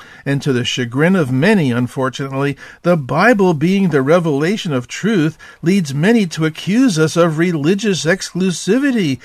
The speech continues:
being our source of moral absolutes. Now, what gets people's hackles up, friends,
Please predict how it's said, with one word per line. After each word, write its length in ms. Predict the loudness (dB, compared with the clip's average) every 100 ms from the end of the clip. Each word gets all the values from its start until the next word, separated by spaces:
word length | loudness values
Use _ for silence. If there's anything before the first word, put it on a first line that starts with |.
| -20 -10
being 300 | -4 -2 -2
our 200 | -2 -2
source 480 | -4 -4 0 0 -2
of 180 | -6 -4
moral 460 | -2 2 4 4
absolutes. 840 | 0 -2 -4 -6 -4 -4 -6 -12 -20 -20 -20 -8
Now, 260 | -2 0 2
what 220 | 2 0
gets 240 | -4 -4
people's 460 | -4 -4 -2 -4 -4
hackles 500 | 2 2 4 0 2
up, 160 | 0 -2
friends, 420 | -2 -2 -2